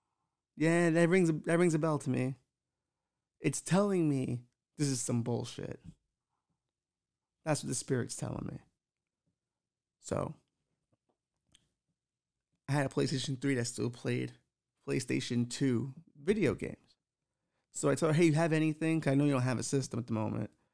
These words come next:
Like, I just wanna, like, you know, play something different than what I've been playing." She had a Sega Genesis collection. PlayStation two disc. Had, like, Sonic and all that. And I get home and pop in the disc,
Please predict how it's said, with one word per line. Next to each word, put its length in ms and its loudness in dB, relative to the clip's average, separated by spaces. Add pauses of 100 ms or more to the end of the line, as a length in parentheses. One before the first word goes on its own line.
(400)
Like, 120 0
I 60 4
just 100 -4
wanna, 180 0
like, 220 -4
you 80 -6
know, 160 -6 (160)
play 160 2
something 260 2
different 280 -4
than 60 -4
what 60 -2
I've 60 -2
been 80 -4
playing." 380 -10 (720)
She 180 -2
had 140 2
a 40 2
Sega 480 0
Genesis 580 -2
collection. 800 -6 (1120)
PlayStation 340 -6
two 160 2
disc. 460 -4 (600)
Had, 140 -6
like, 140 -2
Sonic 520 0
and 140 0
all 220 2
that. 320 -2 (1300)
And 80 -2
I 80 2
get 240 4
home 260 4
and 140 -2
pop 280 -6
in 100 0
the 60 0
disc, 460 -4